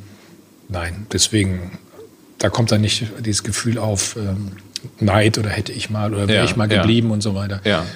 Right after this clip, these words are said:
Speaker 1: Es war auch für mich, zumindest zu meiner Zeit, ich glaube auch heute noch, wenn Bayern München dich haben will und ruft, ist das dann trotzdem immer noch auch eine besondere Auszeichnung für einen Spieler.
Speaker 2: Ja.
Speaker 1: Und denke ich einfach
Speaker 2: Ja,
Speaker 1: auch,
Speaker 2: ja.
Speaker 1: auch heutzutage noch.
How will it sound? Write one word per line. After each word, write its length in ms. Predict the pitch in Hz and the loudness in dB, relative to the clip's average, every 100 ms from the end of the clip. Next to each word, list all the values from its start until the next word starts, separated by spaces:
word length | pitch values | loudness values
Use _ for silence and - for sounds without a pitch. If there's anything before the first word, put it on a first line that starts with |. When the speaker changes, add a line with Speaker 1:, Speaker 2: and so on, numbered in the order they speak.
| - | -6
Speaker 1:
Es 140 | - | 0
war 180 | 120 135 | 2 2
auch 120 | - | 0
für 120 | - | 0
mich, 260 | 110 131 - - - - - _ _ _ _ - - _ _ _ - | 0 -2 -8 -16 -20 -20 -20 _ _ _ _ -20 -20 _ _ _ -8
zumindest 320 | - 131 160 | 0 2 2
zu 80 | - | 4
meiner 300 | 117 110 - | 4 4 2
Zeit, 240 | - 117 | 4 4
ich 80 | 113 | 2
glaube 200 | - 123 | 2 2
auch 140 | 107 - | 2 0
heute 220 | 98 110 | -2 -2
noch, 160 | 110 | -2
wenn 120 | 110 107 | 0 2
Bayern 260 | 110 110 | 2 2
München 420 | 110 123 135 120 - - - - | 2 0 0 -2 -6 -12 -20 -4
dich 180 | 113 - | -2 2
haben 280 | 110 120 107 | 4 4 4
will 160 | 101 | 2
und 240 | - 104 107 - - | -2 -6 -8 -10 -2
ruft, 260 | 104 123 | -2 -2
ist 160 | 107 95 | -4 -4
das 140 | 110 | -4
dann 220 | - 104 104 | -4 -6 -6
trotzdem 580 | - 107 - 123 107 98 - - | -6 -6 -4 -4 -6 -8 -14 -12
immer 180 | - 123 | -4 -2
noch 180 | 117 104 | -2 -2
auch 60 | 98 | -2
eine 100 | 107 | -2
besondere 380 | 98 98 101 | 0 0 -2
Auszeichnung 500 | 92 92 - 104 95 | -4 -4 -4 -6 -10
für 100 | 95 | -12
einen 80 | 117 | -14
Spieler. 340 | - - 117 - - | -14 -14 -16 -16 -6
Speaker 2:
Ja. 160 | - 90 | 0 2
Speaker 1:
Und 160 | 107 110 | 2 2
denke 260 | 113 110 | 2 2
ich 180 | 98 - | -2 -4
einfach 300 | 95 95 101 | -12 -8 0
Speaker 2:
Ja, 160 | 104 78 | 2 2
Speaker 1:
auch, 180 | 98 | 0
Speaker 2:
ja. 100 | 98 | -2
Speaker 1:
auch 120 | 92 - - - - - - | -2 -6 -18 -20 -20 -14 -2
heutzutage 580 | 110 110 107 110 104 101 | 0 0 2 2 2 -2
noch. 260 | 101 98 | -4 -8